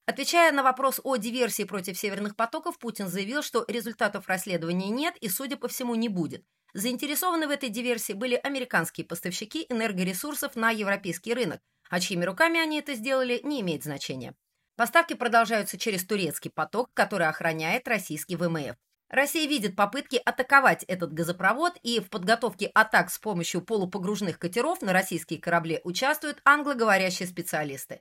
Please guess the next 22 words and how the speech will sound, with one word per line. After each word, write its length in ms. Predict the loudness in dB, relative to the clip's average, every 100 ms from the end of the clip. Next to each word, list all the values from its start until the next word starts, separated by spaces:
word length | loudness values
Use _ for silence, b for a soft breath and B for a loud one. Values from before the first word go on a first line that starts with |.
| _
сказал 380 | -8 -6 -4 -6
Путин. 460 | -10 -14 -14 -16 _ _ _ _ _ 0
Коснулся 460 | 2 2 0 0
президент 560 | -2 -2 0 0 -2 -2
и 60 |
темы 260 | -2 0 0
Ч 160 | 0 0
В 140 | 0
К, 200 | 2 2
отметив, 520 | 2 -2 -4 -4 -4
что 200 | -4 -4 -2
единого 500 | -4 -2 0 2 2
мнения 400 | 2 0 2 2
о 60 |
том, 240 | 2 0 0
нужны 320 | -2 0 0
ли 120 | -2
Ч 160 | -2 -2
В 140 | 2
К, 160 | 4 4
не 160 | 2
существует. 640 | -2 -4 -6 -6 -6 -6